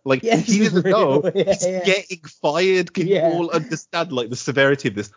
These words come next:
Speaker 1: We're firing this man because of this match. Like,
Speaker 2: Yeah.
Speaker 1: can you all, like, take
Speaker 2: <laughs> Yeah,
Speaker 1: heed.
Speaker 2: yeah,
Speaker 1: Like, I like
Speaker 2: yeah.
Speaker 1: that one of the years, Curry Man got fired, and
Speaker 2: Yeah.
Speaker 1: then Daniels turned up, like, 'cause I'm sure that in the first few Feast or Fired matches, it's, like,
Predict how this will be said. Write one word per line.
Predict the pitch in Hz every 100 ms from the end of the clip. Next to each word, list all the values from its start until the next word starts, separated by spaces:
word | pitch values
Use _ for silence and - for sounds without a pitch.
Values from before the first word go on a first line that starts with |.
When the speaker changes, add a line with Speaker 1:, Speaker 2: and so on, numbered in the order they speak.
| _
Speaker 1:
We're | 151
firing | 151 - - 185 208 208 190
this | 165 165 -
man | 147 143 139
because | 127 127 123 113
of | 110
this | 113 110
match. | 104 101 - - - _ _
Like, | 117 117
Speaker 2:
Yeah. | 147
Speaker 1:
can | 165
you | 190
all, | 190 185
like, | 170 156 - _ _ _
take | - - 160 -
Speaker 2:
<laughs> | 294
Yeah, | 277 269
Speaker 1:
heed. | 233 - 277
Speaker 2:
yeah, | 226 214
Speaker 1:
Like, | 269 302 277 220 143
I |
like | 156 170
Speaker 2:
yeah. |
Speaker 1:
that | 160 135
one | 139 147
of | 143
the |
years, | 131 104 98 95 - - -
Curry | 131 117 127
Man | 123 123 127
got | 120 113 -
fired, | 123 127 143 165 - _ _ -
and | 139
Speaker 2:
Yeah. |
Speaker 1:
then | 208 165
Daniels | 110 123 127 135 -
turned | - 131 120
up, | 110
like, | 113 - -
'cause | -
I'm | 131 113
sure | - 180 175
that | 135
in | 127
the | 123
first | - 131 127
few | 127
Feast | 131 120
or |
Fired | 131 143 131
matches, | 104 - 92 90
it's, | - -
like, | 101